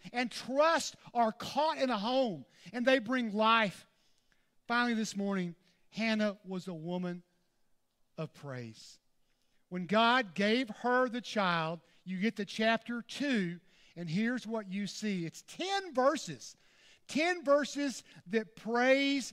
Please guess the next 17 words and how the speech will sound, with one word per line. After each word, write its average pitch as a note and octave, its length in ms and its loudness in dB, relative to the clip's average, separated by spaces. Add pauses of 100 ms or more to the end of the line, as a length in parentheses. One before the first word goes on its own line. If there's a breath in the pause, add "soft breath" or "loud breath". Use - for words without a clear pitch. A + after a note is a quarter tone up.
(140)
God. F#3 400 0 (760)
We're G3+ 160 -2
only C#4 180 0
gonna C4+ 180 0
read B3 260 0
two. G3+ 360 -2 (760)
You F#3+ 120 -10
can A3+ 140 -4
read A3+ 160 -2
the F#3+ 120 0
others F#3+ 260 -2
later E3 300 -8
on. B2+ 240 -12 (540)
Look B3 260 2 (200)
what A3 180 -8
she A3 180 -6
does E3+ 480 -2